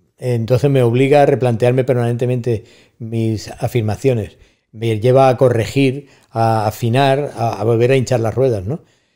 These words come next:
Y intento avanzar precisamente porque no quiero mirar hacia donde me están llevando todos, pero tampoco quiero ser el enfant terrible de todo esto, ¿no? Pero, eh, es un,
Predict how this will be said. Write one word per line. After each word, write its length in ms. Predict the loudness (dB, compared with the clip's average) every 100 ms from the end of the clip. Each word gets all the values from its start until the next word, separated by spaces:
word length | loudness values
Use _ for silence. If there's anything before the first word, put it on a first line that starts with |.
| _ _
Y 720 | -4 0 0 0 -2 -6 -12 _
intento 720 | -4 -4 4 4 4 2 2 -2 -4
avanzar 720 | 0 0 0 2 0 0 -10 _ _ _
precisamente 720 | -8 -4 -2 0 0 0 -2
porque 400 | 2 0 2 -2 -4 -20 -4
no 200 | -2 2
quiero 220 | 2 4
mirar 240 | 4 4
hacia 240 | 2 0 -2
donde 140 | 0
me 100 | -4
están 200 | -4 0
llevando 360 | 2 2 0 2
todos, 380 | 4 2 -2 -10 _ _
pero 160 | 0 2
tampoco 360 | 2 0 -2 2
quiero 220 | 2 4
ser 180 | 2 2
el 160 | 2
enfant 420 | 0 -2 -2 -2
terrible 720 | -2 0 0 0 -2 -4 -10 _
de 140 | -4
todo 240 | 0 2 2
esto, 240 | 0 -4
¿no? 140 | -6 -10 _ _ _ _ _ -4
Pero, 420 | 2 2 2 -4 -8
eh, 360 | -6 -4 -8 -4
es 180 | -2 0
un, 360 | 0 -2 -6